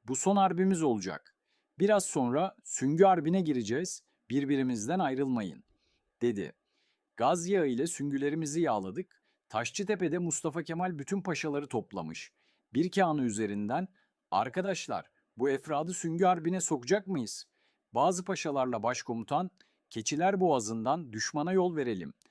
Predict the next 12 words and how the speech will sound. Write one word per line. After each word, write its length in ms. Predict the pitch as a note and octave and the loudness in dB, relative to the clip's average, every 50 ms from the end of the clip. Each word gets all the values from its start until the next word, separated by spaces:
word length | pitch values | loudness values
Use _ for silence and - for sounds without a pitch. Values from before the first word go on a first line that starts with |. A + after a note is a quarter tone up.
| _ _ _ _ _ | _ _ _ _ _
Zaten 500 | - G2+ B2+ D#3+ F3+ F3 F#3 F#3 F3 C#3+ | 0 2 4 4 4 2 0 -2 -2 -2
bitmiş 400 | C3 A#2 - - F#3 G3 - F#3 | -4 -6 -6 -6 -6 -6 -4 -2
vaziyette, 680 | F#3 D3+ A#2+ A2 A2 G2+ - - - C3 E3 F3 - _ _ _ _ _ _ - | 0 0 0 0 -2 -4 -4 -4 -4 -4 -4 -4 -6 _ _ _ _ _ _ -2
İzmir'e 460 | G3 G3+ F#3 F3+ F#3+ F3+ D3 C3+ A#2+ | -2 0 0 0 0 0 0 0 0
kadar 300 | - B2 C3+ E3 F3 E3+ | -2 -2 -2 -4 -4 -2
kalanı 320 | - D3 C#3+ C#3+ D3+ D3+ | -2 0 0 0 0 0
da 100 | C#3 A#2+ | -2 -4
temizlenir," 720 | - A2+ G#2+ G#2 G2+ F2+ E2+ F2+ E2+ E2 D#2 C#2 - - _ _ _ _ _ _ _ _ - | -4 -6 -6 -6 -6 -8 -10 -12 -12 -12 -12 -14 -16 -20 _ _ _ _ _ _ _ _ -6
demişler. 600 | G#2+ A2+ C3 D#3+ D#3 - - - F#2 F#2 - - _ _ _ _ _ _ _ _ _ _ - | -4 -4 -4 -4 -4 -6 -6 -8 -8 -10 -10 -14 _ _ _ _ _ _ _ _ _ _ 0
Öyle 300 | C3 C#3 D#3+ F#3 G3+ F#3+ | 2 4 6 6 6 6
de 60 | G3 | 6
oldu. 420 | E3+ B2+ A2+ G2+ E2+ D#2 C2+ - | 4 4 2 -2 -6 -12 -16 -20